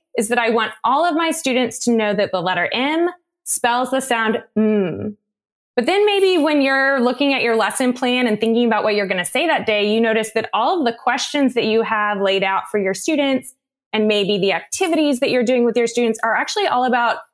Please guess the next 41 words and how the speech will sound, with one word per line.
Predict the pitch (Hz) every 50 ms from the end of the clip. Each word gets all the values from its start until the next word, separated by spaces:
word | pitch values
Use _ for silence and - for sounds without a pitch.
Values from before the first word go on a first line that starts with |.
| _ _ -
having | 240 233 220 240 220 226
kids | 233 226 208 180 - -
name | 190 185 185 185 196 233 285 320 320 320 285 233
the | 196 165
letter | 151 101 - 113
and | - - 202 202 196
say, | - 233 214 202 -
"Oh, | - 277 262
that's | 226 285 294 294 -
an | 277 247
M, | - - 277 262 208 180 170 175
that's | 185 220 254 262 -
an | 269 240 -
M," | 240 220 190 185 190 - _ _ _ _ -
but | - 240 226
not | 233 240 262 294 - -
really | 285 262 254 247
saying, | 240 247 - 247 233 226 208 202 196 202 202 _ _ _ _ _ _ -
"That | - 208 220 - -
spells | - - - 214 202 196 196 190 - -
mm." | 190 208 226 233 202 - - - - - _ _ _ _ _ _ _ _ _ -
So | - 285 240
then | 285 294 294
you | 320 339 302 269
might | 240 320 330 392 247
realize, | 285 330 302 269 254 247 -
"Okay, | 302 - 339 320 254
here's | 254 339 349
a | 403 330
mismatch. | 254 226 233 277 269 - - - 220 220 208 180 - - - - - - - - -
There's | 254 269 233
a | 269
mismatch | 254 247 277 302 302 - 285 277 254 247 -
here | - 262 262 240
between | 214 226 - 240 226 220 220
my | 185 185 180 -
purpose | - - - 220 220 359 359 339 339 330 - - -
and | 247 240 233
my | 226 233
instructional | 233 220 214 - - 226 208 208 - - 233 226 220
techniques." | 220 - 214 202 202 - 175 - - - - - - -